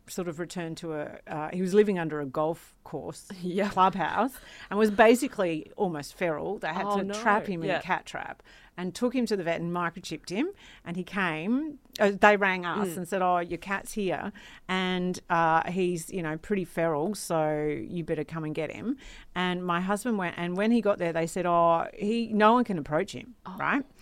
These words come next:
Speaker 1: Um, and my husband walked in and he literally appeared from the back of the cage and walked
Speaker 2: Yeah.
Speaker 1: straight up to him and remembered him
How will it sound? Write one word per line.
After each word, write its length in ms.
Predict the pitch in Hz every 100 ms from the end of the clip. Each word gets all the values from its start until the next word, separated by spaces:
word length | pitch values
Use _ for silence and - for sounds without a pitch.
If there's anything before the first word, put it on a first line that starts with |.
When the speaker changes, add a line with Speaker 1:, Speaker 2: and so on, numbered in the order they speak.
| - - - - -
Speaker 1:
Um, 480 | 190 190 185 180 - _
and 380 | 185 180 180 - -
my 300 | 180 175 165
husband 360 | 175 170 170 156
walked 280 | 151 143
in 300 | 147 156 240 349 - -
and 440 | 175 170 165 165 -
he 460 | 175 170 156 147 -
literally 580 | 170 175 - 165 151 -
appeared 560 | 160 - 165 147 -
from 580 | - - 165 165 160 165 - _ _
the 340 | 170 151 151 - -
back 200 | 165 147
of 100 | 160
the 80 | -
cage 540 | - 170 - 214 220 -
and 140 | 175
walked 180 | 208 165
Speaker 2:
Yeah. 20 |
Speaker 1:
straight 320 | - - 185 165
up 140 | -
to 100 | 165
him 100 | 151
and 140 | 147
remembered 600 | 175 190 208 262 339 330
him 420 | 233 214 196 247